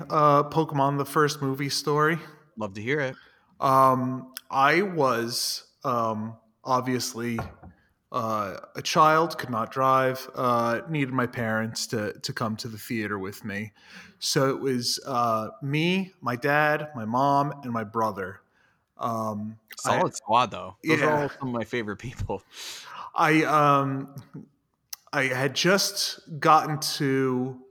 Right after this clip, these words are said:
Speaker 1: um, the next stage in Banjo-Kazooie. Uh, so it was really bittersweet to, to pry myself away from the N sixty-four, but I had to see Pokemon the first movie.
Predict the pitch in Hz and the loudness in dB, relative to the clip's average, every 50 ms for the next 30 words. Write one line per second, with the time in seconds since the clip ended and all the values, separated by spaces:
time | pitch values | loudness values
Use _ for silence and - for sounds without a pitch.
0 | _ _ _ 131 131 123 120 120 117 110 110 110 110 113 110 - _ _ - - | _ _ _ -4 0 0 2 2 2 0 -2 -4 -6 -8 -12 -16 _ _ -20 -20
1 | _ _ _ _ _ _ _ _ _ _ - 131 127 135 147 160 156 - - - | _ _ _ _ _ _ _ _ _ _ -6 -4 -2 0 0 -2 -2 -4 -4 -4
2 | - - 170 165 151 147 147 147 143 147 - - - 127 127 123 117 123 143 139 | 0 0 0 2 2 0 0 -2 -2 -4 -6 -6 -6 -8 -8 -8 -2 0 2 2
3 | 147 151 147 180 170 175 196 170 - 135 120 113 113 120 131 135 - - _ _ | 2 2 0 -2 -2 -2 -2 0 0 0 2 2 0 0 -2 -4 -8 -16 _ _
4 | _ - - - - - - _ - 135 123 120 120 117 120 120 120 117 - - | _ -20 -20 -20 -20 -20 -14 _ -2 0 2 2 4 4 4 4 2 0 -2 -4
5 | - - - 160 127 - 139 123 - 139 156 170 170 175 170 165 - - 143 - | -4 0 2 2 2 0 -2 -4 -2 0 2 4 4 4 2 0 -4 -6 0 0
6 | 160 151 151 143 - - - 143 147 143 139 143 143 - - 139 123 120 120 110 | 2 2 2 0 0 -2 -2 -2 -2 0 0 -2 -4 -4 -2 0 0 0 0 -2
7 | 117 - - 135 117 101 92 - - _ _ - 156 143 147 160 156 156 147 143 | -4 -4 -6 -4 -4 -4 -6 -10 -14 _ _ 0 4 4 4 4 4 2 2 2
8 | - 160 139 127 - - 131 127 127 131 127 - - 127 120 127 123 123 123 120 | 2 2 0 0 0 -2 -2 0 0 0 -2 -4 -8 -6 -4 -2 -2 -2 -2 -4
9 | - - 117 - - - 113 - - 139 127 117 107 104 101 110 110 110 131 147 | -4 -6 -8 -10 -10 -10 -12 -10 -6 -2 -2 -2 -2 -4 -6 -8 -4 -2 0 0
10 | 160 160 - 139 - - 131 117 107 - 127 123 123 - 120 117 113 107 107 - | 0 0 -2 -6 -6 -6 -6 -8 -6 -4 -4 -4 -4 -4 -6 -6 -6 -6 -10 -10
11 | - 120 107 113 113 - - 123 104 107 110 98 98 104 113 117 | -8 -8 -6 -6 -8 -10 -12 -12 -12 -12 -12 -10 -10 -10 -10 -12